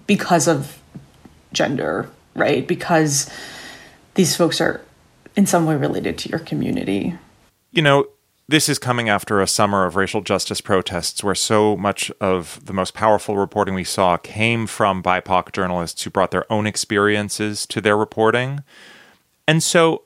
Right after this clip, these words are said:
Speaker 2: uh, to conclude, could I ask you to just talk about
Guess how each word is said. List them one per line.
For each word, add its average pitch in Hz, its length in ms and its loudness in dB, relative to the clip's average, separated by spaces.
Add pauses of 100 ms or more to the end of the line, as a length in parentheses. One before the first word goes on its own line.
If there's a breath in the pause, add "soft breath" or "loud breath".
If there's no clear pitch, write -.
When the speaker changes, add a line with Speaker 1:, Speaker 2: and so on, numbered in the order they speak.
(120)
Speaker 2:
uh, - 80 -6 (880)
to 165 120 2
conclude, 196 500 0
could 185 120 -2
I 202 140 2
ask - 340 -4
you 233 200 -2
to 180 300 -2
just - 280 -6
talk 143 260 2
about 113 460 2